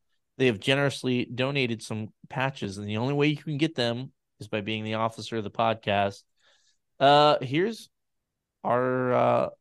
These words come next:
email this episode is, "P M P M, I wanted to nominate my partner.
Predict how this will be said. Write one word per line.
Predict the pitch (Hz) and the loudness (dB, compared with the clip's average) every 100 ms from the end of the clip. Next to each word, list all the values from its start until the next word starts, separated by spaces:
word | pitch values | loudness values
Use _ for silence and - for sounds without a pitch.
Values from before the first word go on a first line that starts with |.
| _ 139 | _ -6
email | 147 147 143 143 | -2 0 0 0
this | 139 160 - 123 | -2 -4 -6 -4
episode | 113 113 - 113 123 139 | -4 -4 -2 0 0 -2
is, | 120 117 117 113 - - _ _ _ _ - | -2 -2 -2 -4 -8 -20 _ _ _ _ -2
"P | 220 | 2
M | 277 | 4
P | 226 226 | 4 4
M, | 254 233 117 101 123 _ 139 | 6 4 2 -2 -16 _ -2
I | |
wanted | 147 165 180 | 0 0 0
to | 143 | 0
nominate | 131 143 147 147 | 0 0 0 0
my | 156 | 0
partner. | 156 139 127 113 131 | 2 4 2 0 -4